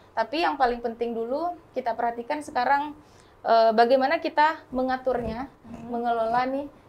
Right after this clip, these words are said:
Speaker 1: gimana agar kita bisa tetap terpapar, tapi jangan sampai merusak kesehatan mata kita. Nah, itu nanti saya mau kasih nih
Speaker 2: Hmm,
Speaker 1: tips and
Speaker 2: boleh,
Speaker 1: triknya.
Speaker 2: boleh banget nih.
Speaker 1: <laughs>
Speaker 2: Tapi sebelum
Speaker 1: Iya.
Speaker 2: ke situ nih, Dok, eh, semenjak pandemi ini pun nih muncul ada namanya kon-, computer vision,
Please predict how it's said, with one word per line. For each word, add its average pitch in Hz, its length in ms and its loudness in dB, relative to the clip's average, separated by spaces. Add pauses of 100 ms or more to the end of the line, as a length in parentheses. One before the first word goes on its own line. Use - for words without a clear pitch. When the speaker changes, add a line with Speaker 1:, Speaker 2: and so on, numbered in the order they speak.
Speaker 1:
gimana 233 500 -4
agar 247 460 0 (360)
kita 254 260 -2
bisa 254 440 -2 (300)
tetap 262 320 -2
terpapar, 254 560 2
tapi 320 480 -2 (160)
jangan 277 240 0
sampai 311 320 0
merusak 262 320 0
kesehatan 233 320 -4
mata 214 180 -10
kita. 208 380 -10
Nah, 226 80 -10
itu 285 160 0
nanti 302 160 -2
saya 302 160 0
mau 277 160 -2
kasih 233 240 -2
nih 208 160 -10
Speaker 2:
Hmm, 220 80 -14
Speaker 1:
tips 214 160 -4
and 196 80 -4
Speaker 2:
boleh, 196 160 2
Speaker 1:
triknya. 202 160 2
Speaker 2:
boleh 196 180 2
banget 180 300 -2
nih. - 80 -6
Speaker 1:
<laughs> 262 400 -4
Speaker 2:
Tapi 220 160 4
sebelum 220 420 2
Speaker 1:
Iya. 202 60 -4
Speaker 2:
ke 220 80 2
situ 220 180 -12
nih, 202 140 -8
Dok, 180 160 -2 (400)
eh, 226 320 6
semenjak 233 480 0
pandemi 226 400 2
ini 285 160 -2
pun 302 240 -2
nih 247 80 -2
muncul 220 400 -4
ada 208 240 4
namanya 208 560 -8 (160)
kon-, 208 320 -14 (160)
computer 202 480 -6
vision, 202 320 -8